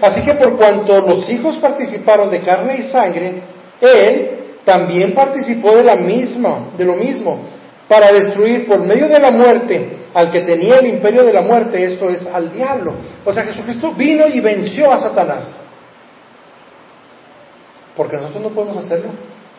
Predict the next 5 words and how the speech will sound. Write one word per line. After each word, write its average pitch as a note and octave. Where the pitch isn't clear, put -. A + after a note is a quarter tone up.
Y F#3
al F#3+
haber A3
un D4+
vencedor, B3+